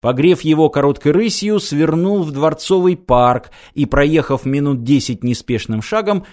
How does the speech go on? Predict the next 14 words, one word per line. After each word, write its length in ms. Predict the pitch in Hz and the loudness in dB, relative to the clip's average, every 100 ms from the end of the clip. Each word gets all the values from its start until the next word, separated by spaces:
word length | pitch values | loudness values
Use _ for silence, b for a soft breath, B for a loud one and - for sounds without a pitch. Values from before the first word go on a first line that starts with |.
| B | B
дал 340 | 110 113 165 143 | -4 2 2 0
шинкеля, 640 | - 131 - 151 208 208 | -2 -4 0 2 2 0
пробуя 500 | - 143 151 135 127 | 0 2 2 2 2
галоп. 420 | 113 107 90 - - _ _ _ | 2 0 -2 -8 -14 _ _ _
Прыгун 600 | 117 127 143 135 202 208 | -4 -2 -2 0 2 2
легко 520 | 156 156 - - 175 | 0 0 -2 -2 0
набрал 360 | 175 143 135 147 | 0 2 2 0
темп. 440 | - 123 95 - - - - | 0 -2 -2 -6 -10 -10 -10
Я 260 | 107 165 | -2 0
радостно 400 | 170 151 151 151 | 0 -2 -4 -6
вздохнул, 680 | 127 117 147 143 165 190 110 | -4 0 0 0 -2 0 -2
вспоминая 640 | - - 117 120 120 117 | -6 -4 -2 0 0 -2
своего 720 | 107 117 113 117 113 113 113 113 | -4 -2 0 0 0 2 0 -2
репетира. 760 | 113 - 113 - 110 87 76 | -6 -6 -10 -6 -6 -6 -10